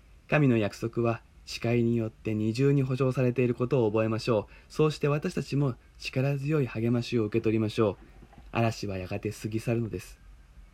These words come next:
試練に遭うときは、神の約束を疑わず、神の家族から退かず、少しの間、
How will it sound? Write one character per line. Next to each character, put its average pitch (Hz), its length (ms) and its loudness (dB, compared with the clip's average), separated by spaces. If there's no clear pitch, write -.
試 - 200 -4
練 139 180 4
に 113 140 -2
遭 170 140 -4
う 143 60 -4
と 113 120 -6
き - 140 -8
は、 98 180 -6
神 120 180 4
の 101 120 0
約 92 220 -6
束 104 240 -4
を 107 60 2
疑 127 400 -2
わ 127 160 -2
ず、 143 200 -6
神 110 160 0
の 98 120 -4
家 - 120 -4
族 135 200 -4
か 120 100 -4
ら 107 100 -4
退 143 360 -2
か 143 140 -2
ず、 117 160 -10
少 - 200 -2
し 165 160 -2
の 107 120 0
間、 82 320 -10